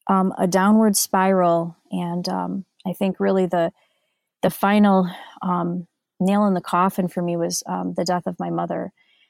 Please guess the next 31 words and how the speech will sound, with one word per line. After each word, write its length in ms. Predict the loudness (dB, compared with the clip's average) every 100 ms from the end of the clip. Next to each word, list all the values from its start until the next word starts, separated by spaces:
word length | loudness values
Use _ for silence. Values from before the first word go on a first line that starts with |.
| _
My 60 | 2
mother 380 | 4 4 4 4
also 280 | 0 2 0
suffered 440 | 2 0 0 -2
from, 360 | 0 -2 -2 -4
um, 380 | -4 -2 -4 -8 _ _
addiction 540 | -2 -2 -2 -6 -6 _ _
and 340 | -8 -6 -6 -8 -12 _ _ -10
depression 540 | -6 -6 -6 -6 -6
and 200 | -6 -8 _ _ _ _ _ _ _
a 40 | -6
whole 160 | -2
host 300 | -2 -2 -4
of 80 | -2
other, 400 | -2 0 -2 -4 -8 _ _
you 80 | -4
know, 300 | -4 -8 -10 -6
mental, 520 | -4 -4 -4 -6 -6
um, 360 | -8 -8 -10 -12 _ _ _ _ _ _ -2
illnesses. 680 | -2 -2 -4 -6 -6 -8 -12 _ _ _ _ _ _
And 240 | -2 0 -2
she 380 | 0 2 2 0
committed 340 | 0 2 2
suicide 500 | 0 2 2 2 2
on 120 | 2 0
the 100 | 0
anniversary 560 | -2 -2 -4 -2 -2
of 100 | -2
my 140 | -4 -4
father's 420 | -2 -2 -4 -4
death. 460 | -2 -2 -4 -12